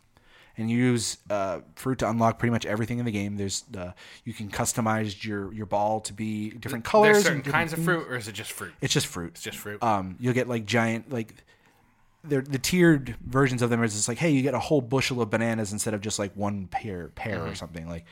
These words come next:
Speaker 1: um, but the conceit is that it, the, all the levels are designed for basically pinball games, and, uh, you have two flippers, a, a left and a right, uh,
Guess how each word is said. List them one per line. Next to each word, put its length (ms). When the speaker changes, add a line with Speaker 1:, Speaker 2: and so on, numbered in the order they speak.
Speaker 1:
um, 260
but 80
the 80
conceit 300
is 180
that 200
it, 240
the, 80
all 180
the 60
levels 280
are 60
designed 420
for 260
basically 320
pinball 380
games, 260
and, 320
uh, 220
you 140
have 180
two 160
flippers, 460
a, 220
a 40
left 260
and 80
a 40
right, 320
uh, 220